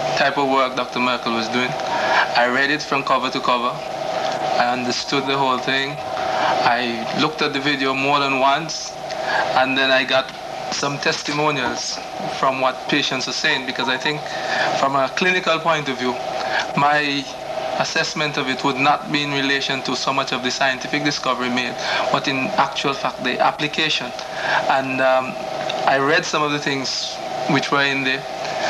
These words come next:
and I became convinced that there was something in it, right? And on the basis of that, our, our association continued, that is, the association between myself and Mister Emmanuel continued.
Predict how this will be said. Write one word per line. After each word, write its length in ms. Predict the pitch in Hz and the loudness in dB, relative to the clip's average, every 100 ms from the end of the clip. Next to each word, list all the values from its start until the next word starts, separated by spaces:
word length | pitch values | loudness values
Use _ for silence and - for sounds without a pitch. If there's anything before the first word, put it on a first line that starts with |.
| - | 0
and 100 | 156 | 4
I 80 | 151 | 4
became 300 | 156 156 185 | 4 2 0
convinced 680 | 190 185 165 170 165 135 - | 2 0 2 2 2 -2 -2
that 140 | 143 135 - | -2 -2 -4
there 140 | 160 147 | 0 2
was 160 | 139 | 2
something 800 | - - - - 254 175 165 147 - | -2 -6 -4 0 0 0 -2 -2 -2
in 160 | 175 180 | 0 0
it, 160 | 131 - - - - - - - | 0 -4 -8 -6 -4 -2 -2 2
right? 280 | 127 135 - - - - - - - - | 2 2 0 -2 -2 -2 -2 -2 0 2
And 180 | 135 135 | 2 2
on 140 | 139 | 2
the 60 | 147 | 2
basis 300 | 180 175 175 | 0 0 2
of 60 | |
that, 160 | 170 151 | 2 2
our, 320 | 151 147 139 | 2 2 0
our 180 | - 139 | 2 0
association 640 | 135 160 147 143 147 160 165 | 0 -2 0 0 2 0 0
continued, 580 | 147 139 143 165 131 | 0 0 0 0 0
that 160 | 127 131 | 0 0
is, 140 | 127 | 0
the 60 | 117 | -2
association 520 | 120 139 135 135 151 | -2 -2 0 0 2
between 300 | 143 139 139 | 2 2 2
myself 380 | 131 123 143 143 - - - - - - | 2 2 2 2 -2 -6 -4 -2 0 2
and 120 | 131 | 2
Mister 220 | 131 - 135 | 0 -2 0
Emmanuel 440 | 135 147 139 135 | 4 2 2 0
continued. 600 | - 135 123 143 139 147 | 0 -2 0 -2 0 0